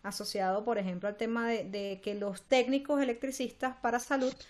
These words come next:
tenemos que entender más que la electricidad, sino que también tenemos que entender el proceso. Y quizás es ese, ese boteco frente al hospital, o es energía que cura,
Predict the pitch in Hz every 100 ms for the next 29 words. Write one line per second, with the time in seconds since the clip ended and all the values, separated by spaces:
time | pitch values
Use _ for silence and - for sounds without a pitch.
0 | - - _ 254 233 240 277 277 233 220
1 | 208 214 233 262 262 285 277 277 285 285
2 | 294 262 269 277 214 196 226 208 190 202
3 | 208 208 - 226 190 170 170 180 214 285
4 | 262 - - - - - 240 233 233 240
5 | 226 240 240 247 247 277 285 277 262 240
6 | 214 185 190 208 214 240 233 226 214 196
7 | 202 226 220 226 240 240 233 196 196 202
8 | 233 226 226 233 - - - 220 226 220
9 | 214 220 226 240 233 220 220 226 226 214
10 | 285 254 185 185